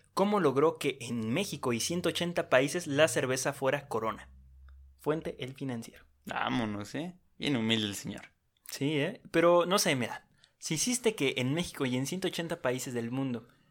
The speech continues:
Speaker 1: la cerveza fuera Corona, ¿por qué no te quedaste con esa empresa que estaba en ciento ochenta países y en México?
Speaker 2: No sé, salían Rápidos y Furiosos.
Speaker 1: Ya ahí no era de, de mexicanos. Bueno, diagonal españoles.
Speaker 2: ¿Cómo no? Sí,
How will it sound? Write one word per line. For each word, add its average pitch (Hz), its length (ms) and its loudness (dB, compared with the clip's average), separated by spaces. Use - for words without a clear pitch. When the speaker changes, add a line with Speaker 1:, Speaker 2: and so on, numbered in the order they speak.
Speaker 1:
la 113 140 -4
cerveza 143 320 0
fuera 156 220 2
Corona, 151 340 0
¿por 147 140 -2
qué 190 80 -4
no 202 80 -2
te - 100 -6
quedaste 147 280 -2
con 143 120 -4
esa 147 140 -6
empresa 160 480 -12
que 120 180 -12
estaba 135 300 -10
en 135 80 -10
ciento 147 200 -14
ochenta 139 280 -10
países 127 320 -14
y 123 60 -12
en 120 80 -10
México? - 260 -18
Speaker 2:
No 107 160 -2
sé, 139 240 0
salían 120 420 2
Rápidos 110 340 -2
y - 40 -12
Furiosos. 139 520 -6
Speaker 1:
Ya 127 440 4
ahí 139 240 2
no 135 160 0
era 131 180 -2
de, 107 360 -12
de 117 100 -8
mexicanos. 117 560 -12
Bueno, 123 260 2
diagonal 117 460 -2
españoles. 110 580 -8
Speaker 2:
¿Cómo 151 160 0
no? 175 240 2
Sí, 196 400 -4